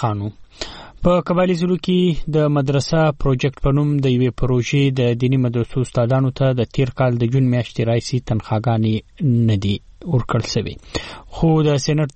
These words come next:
د سرحدي چارو یوې کمیټې ویلي، دغو استادانو ته به بندي تنخواګانې ډېر زر ورکول پیل سي. د دې پروژې لاندې د قبایلي ضلعو د هغو ټولو دیني مدرسو استادانو ته تنخواګانې ورکول کې، ورکړل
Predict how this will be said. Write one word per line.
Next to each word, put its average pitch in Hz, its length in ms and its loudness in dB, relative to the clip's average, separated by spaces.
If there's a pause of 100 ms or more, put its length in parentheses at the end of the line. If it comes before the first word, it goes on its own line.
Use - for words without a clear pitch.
د 135 240 2
سرحدي 131 320 0 (100)
چارو 135 240 2 (140)
یوې 120 240 2
کمیټې 123 420 0
ویلي، 131 400 2
دغو 135 240 0
استادانو 131 440 0
ته 131 200 -2
به 135 100 2 (300)
بندي 123 200 2
تنخواګانې 117 680 -2 (120)
ډېر 110 160 2 (380)
زر 107 180 2 (140)
ورکول 107 500 -2
پیل 95 160 -2 (120)
سي. 107 100 0
د 135 280 -6
دې 131 140 2
پروژې 131 320 0
لاندې 160 280 2
د 139 120 -4
قبایلي 131 320 2
ضلعو 135 260 2
د 123 300 0
هغو 131 400 -2
ټولو 135 300 2
دیني 117 240 2
مدرسو 117 400 -2
استادانو 147 440 0
ته 185 60 2 (560)
تنخواګانې 135 680 2 (120)
ورکول 117 480 0 (120)
کې، 131 120 -4 (180)
ورکړل 127 340 0